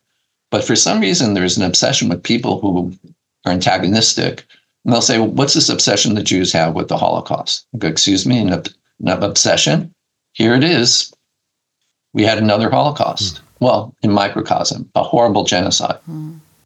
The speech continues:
Speaker 1: You know, if you do the proportionality, you know, the world's talking about proportionality, as, you know, we understand the tragedy of September eleventh.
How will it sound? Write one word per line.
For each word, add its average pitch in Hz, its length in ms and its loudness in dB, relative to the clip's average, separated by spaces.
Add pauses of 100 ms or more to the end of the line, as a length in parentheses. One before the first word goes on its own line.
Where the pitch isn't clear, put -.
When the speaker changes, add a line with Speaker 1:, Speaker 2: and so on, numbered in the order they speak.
(100)
Speaker 1:
You 107 100 2
know, 107 80 4
if 104 120 0
you 107 100 2
do 135 180 4
the 131 80 0
proportionality, 101 1000 2
you 90 80 -4
know, 87 120 -4
the 90 60 -2
world's 95 280 0
talking 98 200 2
about - 200 0
proportionality, 104 1000 -2 (460)
as, 98 280 0
you 107 80 0
know, 101 380 0
we 113 240 4
understand 117 420 2
the 92 60 0
tragedy 95 720 0
of 85 400 -2
September 85 460 -2
eleventh. 104 560 0